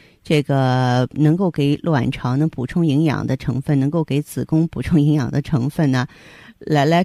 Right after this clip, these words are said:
挽救它啊。可以用什么呢？可以用芳华片儿，呃，包括一些补益气血的血尔乐，咱们给它补上去。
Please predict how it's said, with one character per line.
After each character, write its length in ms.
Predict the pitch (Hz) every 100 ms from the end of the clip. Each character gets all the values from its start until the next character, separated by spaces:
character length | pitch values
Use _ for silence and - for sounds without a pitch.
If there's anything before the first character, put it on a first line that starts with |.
| - 156
挽 200 | - 135
救 220 | 214 160
它 380 | 160 131 127 - _
啊。 280 | 165 151 151
可 200 | - 170
以 180 | 170 170
用 180 | 170
什 220 | 165 - 127
么 80 |
呢？ 300 | 143 160 175 175
可 140 | -
以 100 | 160
用 160 | 156 165
芳 120 | 151
华 180 | 151 120
片 240 | - 180
儿， 60 | 156 - - - _
呃， 340 | - 139 117 120
包 180 | 165 175
括 100 | 160
一 60 |
些 140 | 160 180 -
补 140 | - 127
益 200 | 151 165
气 260 | - - 175
血 160 | - -
的 160 | 131
血 180 | - 180
尔 160 | 139 113
乐， 360 | 127 143 117 - - - -
咱 180 | 170
们 80 | 185
给 120 | -
它 120 | 156 180
补 200 | - 123
上 240 | 127 135
去。 280 | - 165